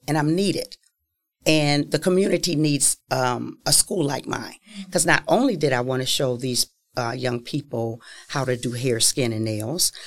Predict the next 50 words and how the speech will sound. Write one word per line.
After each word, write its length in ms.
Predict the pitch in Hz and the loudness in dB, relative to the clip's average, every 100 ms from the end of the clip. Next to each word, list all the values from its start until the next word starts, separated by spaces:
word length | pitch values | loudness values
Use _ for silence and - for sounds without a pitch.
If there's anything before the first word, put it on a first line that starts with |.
| - - | -12 0
but 80 | 170 | 2
I 60 | |
wanted 260 | 160 160 147 | 2 0 -2
to 80 | 143 | -2
give 220 | 160 147 | -4 -2
them 120 | 160 | 0
some 180 | - 202 | 0 -2
life 300 | 208 233 233 | -2 0 2
skills 400 | - 165 156 156 | 0 0 -2 -2
as 180 | 160 160 | -4 -2
well. 380 | 247 - - - - - _ - - - | -2 -4 -6 -10 -14 -16 _ -14 -10 0
I 60 | |
wanted 260 | 131 156 156 | 2 4 2
to 80 | 160 | 0
give 300 | 147 156 151 | 0 0 2
them 280 | 160 165 175 - | 2 2 -2 -4
some, 380 | - 151 139 139 | 2 4 2 0
um, 220 | 127 117 | -4 0
some 240 | - 123 131 | 0 2 2
love 320 | 123 139 156 | 2 0 0
from 240 | 175 180 | 0 0
God 480 | 156 208 - - - _ _ _ - | 0 0 -2 -6 -12 _ _ _ -2
as 240 | 175 196 185 | 0 2 2
well. 320 | 196 302 - | 0 0 2
I 80 | - | 2
wanted 220 | 262 214 | 2 0
to 140 | 160 175 | 0 -4
do 120 | - | -4
all 220 | 190 233 277 | -2 0 0
of 80 | |
that 220 | 165 - 160 | -2 -4 0
within 640 | 156 160 - 208 196 196 | 2 2 -2 -2 0 0
my 240 | 143 143 | -2 -2
school. 420 | 151 - 143 123 - - - 160 | 0 0 0 -4 -4 -14 -6 -2
And 100 | 165 | 0
because 400 | 170 208 202 185 | 0 0 0 2
I 120 | 170 | 0
felt 280 | - 165 - | 2 0 2
like 240 | 135 160 - | -2 -2 -6
it 60 | - | 0
was 140 | 143 | 2
such 220 | - - | 2 2
a 40 | 123 | 0
good, 280 | 123 156 - | 2 0 2
great 260 | 185 359 | 2 2
thing, 240 | - 143 156 - | 2 0 -2 -4
it's 180 | 349 - | 0 2
gonna 200 | - 311 | 2 0
be 100 | 370 | 4
simple. 500 | - - - - | 4 4 0 -2